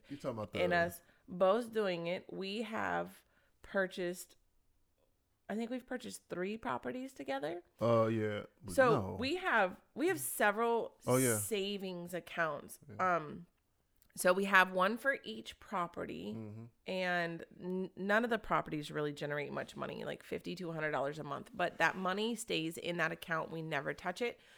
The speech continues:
Speaker 2: So if something happens with that property, there's some money to help take care of that property. Um, then we have fund money, and fund money is where we each put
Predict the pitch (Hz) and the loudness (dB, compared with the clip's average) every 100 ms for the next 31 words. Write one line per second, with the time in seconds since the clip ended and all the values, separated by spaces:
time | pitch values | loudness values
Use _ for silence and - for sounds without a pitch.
0 | - _ - 170 170 190 202 185 180 175 | -20 _ 2 2 2 -2 0 0 2 2
1 | 175 170 165 156 - 165 170 170 165 160 | -2 -4 -2 -2 -2 -4 -4 -4 -4 -6
2 | - 160 151 151 160 160 156 156 147 - | -6 -4 -2 -4 -6 -8 -2 -2 -2 -6
3 | 156 - 147 156 135 - - - - - | -10 -6 -6 -4 -6 -4 -6 -4 -12 -14
4 | - - - - - 180 170 151 123 - | -20 -20 -20 -8 2 6 6 4 -6 -16
5 | _ _ _ _ - 175 202 220 240 233 | _ _ _ _ -16 -2 2 2 0 -2
6 | 208 180 170 165 165 185 _ _ _ _ | 2 4 4 2 -2 -8 _ _ _ _
7 | - - 226 226 180 - - 208 - 185 | -8 2 4 4 0 -2 -4 -6 -6 -6
8 | 180 - 214 262 220 170 165 165 - 170 | -8 0 0 2 0 0 -2 -8 -6 -4
9 | 165 165 165 165 - 180 170 170 185 - | -4 -4 -6 -8 -4 0 2 2 -2 -6
10 | - 202 - - 208 175 175 | -8 -8 -10 -4 0 2 2